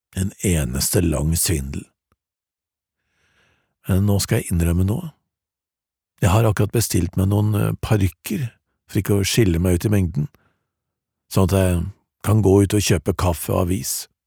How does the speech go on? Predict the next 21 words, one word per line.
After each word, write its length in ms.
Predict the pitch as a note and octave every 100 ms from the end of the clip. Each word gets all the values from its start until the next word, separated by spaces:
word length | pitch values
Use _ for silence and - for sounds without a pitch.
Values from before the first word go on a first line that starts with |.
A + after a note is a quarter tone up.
| _ _ _ _ _ _
Lykke 420 | D2+ E2 - G#2
til 240 | G2 G2+ A#2
med 140 | F#2+
å 80 | E2+
finne 320 | - E2 E2+
Baldy 460 | D2+ D#2+ E2+ E2+ F2
Brooks 560 | D#2+ A#2 - - - -
når 140 | D#2
han 160 | D#2 D2+
plutselig 380 | F2+ D2+ F2 E2+
har 160 | D#2+ C#2+
hår 240 | D#2 E2 E2+
som 260 | F#2 D2+ C#2+
Rod 260 | D2+ D#2+
Stewart. 520 | C#2+ - D#2+ - - - _ _ _ _ _ _ _ _ _ _ _ _ -
Forresten, 420 | - F#2 E2+ -
er 100 | F2
det 100 | E2
jo 40 | C#3+
mulig 320 | B2+ G2 E2+
at 160 | F#2+